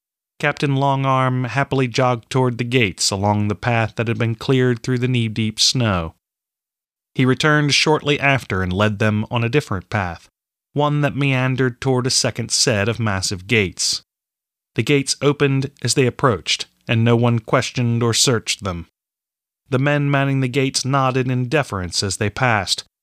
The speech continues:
and Katrin smiled in return. After passing through two smaller sets of gates, they reached an enormous temple.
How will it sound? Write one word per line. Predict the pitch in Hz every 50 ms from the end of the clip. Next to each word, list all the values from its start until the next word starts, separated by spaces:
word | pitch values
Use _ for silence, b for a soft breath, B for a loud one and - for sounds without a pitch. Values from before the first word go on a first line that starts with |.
| _ _
and | - 131 120 113 -
Katrin | - 143 135 120 - - - 127 120 120 117
smiled | - - - 147 127 110 98 92 90 85
in | 95 90 92
return. | 95 98 - - 120 113 107 101 90 87 - _ _ _ _ _ _ _ _ _ _ _ _ _ _ _ _ _ _
After | - 151 135 - 147 131
passing | - 156 156 156 - - 160 151
through | 139 - 151 143
two | 135 - - 165 156
smaller | - - 160 156 151 147 147 143
sets | - - 160 143 131 - -
of | 139 131 139
gates, | 147 160 131 104 87 85 - -
they | - 117 110
reached | 107 123 127 123 - - -
an | 127
enormous | 127 131 135 135 131 127 127 127 - -
temple. | - - 165 151 139 - 104 82 76